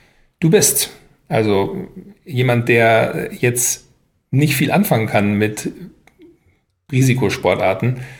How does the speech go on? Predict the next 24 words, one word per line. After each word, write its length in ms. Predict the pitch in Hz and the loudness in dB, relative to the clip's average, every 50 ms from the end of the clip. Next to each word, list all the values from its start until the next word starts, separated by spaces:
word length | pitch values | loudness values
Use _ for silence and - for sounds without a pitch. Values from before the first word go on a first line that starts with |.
| - - - _ _ _ _ | -20 -20 -20 _ _ _ _
der 220 | - 95 101 113 117 | -2 0 0 0 -2
kommt 380 | - - 117 113 107 - - | -2 0 0 0 0 2 2
dadurch, 880 | 87 101 110 120 127 131 143 151 - - - - 135 131 127 131 131 131 | 4 4 4 4 2 2 0 -2 -4 -6 -4 0 2 2 2 2 0 0
dass 160 | - 117 117 | 0 0 2
er 100 | 117 110 | 2 0
irgendwie 220 | - 120 123 117 - | 0 0 0 0 0
auf 120 | 110 110 | 0 0
dem 120 | 120 107 - | -2 -2 0
Berg 460 | 98 110 123 127 - - - - - - | 0 0 0 0 -2 -8 -14 -16 -10 -8
steht 340 | - - - 123 123 127 113 | -6 -2 0 0 0 0 0
und 280 | 117 117 - - - | -2 -4 -4 -8 -10
irgendwie 280 | 185 - 123 120 117 113 | -8 -6 -4 -2 -2 0
mit, 180 | 113 117 117 117 | 0 0 0 0
mit 240 | - - 123 127 | -2 -2 -2 -2
einem 100 | 113 110 | -2 0
Bungee-Seil 540 | - 104 113 123 127 123 120 127 110 113 113 | 0 0 0 2 0 0 0 2 2 2 2
runterspringt, 560 | 110 113 - 135 123 - - - 120 127 127 | 2 0 2 2 0 0 0 0 0 0 0
vielleicht 320 | - - 120 107 104 - - | 0 0 0 0 0 0 -2
nicht 200 | 131 131 131 127 | -2 0 0 0
unbedingt 380 | 117 104 92 87 87 85 85 - | -2 -2 -2 -2 -2 -4 -4 -6
rein. 260 | - - - - - - - - - - - _ _ _ _ _ - - _ | -8 -8 -10 -12 -14 -16 -16 -16 -18 -20 -20 _ _ _ _ _ -20 -12 _
Ähm, 500 | - 95 92 92 92 92 92 90 87 - - - - - | -4 -4 -2 -2 -2 -4 -4 -6 -8 -10 -16 -16 -8 -6
jemand 220 | 110 104 101 98 | -4 -2 -2 0
anders 500 | - 123 127 123 120 123 - - - | 0 0 2 2 0 0 -2 -6 -10